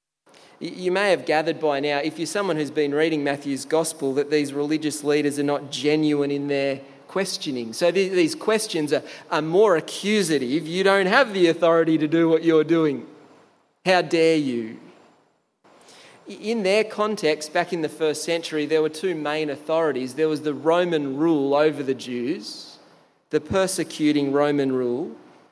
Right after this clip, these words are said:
And then there's the Jewish ruling authority, the religious authority, that is, these blokes coming to Jesus to question him.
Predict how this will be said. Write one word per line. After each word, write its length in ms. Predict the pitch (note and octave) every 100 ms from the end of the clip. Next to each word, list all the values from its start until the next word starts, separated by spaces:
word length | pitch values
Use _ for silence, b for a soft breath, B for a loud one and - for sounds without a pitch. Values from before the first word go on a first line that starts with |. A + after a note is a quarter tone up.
| _ _ _ _ _ _ B B B -
And 160 | F3+
then 160 | G#3 B3
there's 240 | A#3+ E3+
the 120 | D#3+ D#3+
Jewish 760 | - F#3+ A#3+ E3 A#2 - - B B B -
ruling 600 | D3+ F#3+ F#3 F3+ E3 E3
authority, 800 | D3+ C#3+ - F3 F3 E3 C3+ C3+
the 160 | D#3
religious 760 | D#3 D#3 D#3+ D#3 C#3 - - -
authority, 600 | C#3 - D#3+ D#3+ D3 C3
that 200 | C3+ C#3+
is, 200 | C#3+ C#3
these 220 | C#3+ D3 C3
blokes 380 | D3 D3 D3
coming 340 | - D3 C#3 C3
to 80 | C3
Jesus 460 | C3 C#3+ C3+ C3+
to 100 | -
question 500 | - D3+ C#3 - C#3
him. 260 | C#3 B2+